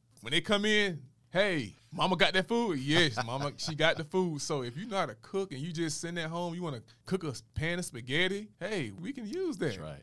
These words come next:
Speaker 1: We try to feed the kids, uh, daily at Time Youth. We,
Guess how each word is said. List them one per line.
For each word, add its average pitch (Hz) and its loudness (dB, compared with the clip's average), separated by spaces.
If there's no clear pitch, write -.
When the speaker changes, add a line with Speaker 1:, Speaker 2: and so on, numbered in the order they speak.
Speaker 1:
We 175 -2
try 180 2
to 165 0
feed 175 -4
the 156 -8
kids, 147 -4
uh, 127 -4
daily 139 0
at - -8
Time 127 -2
Youth. 117 -6
We, 143 -2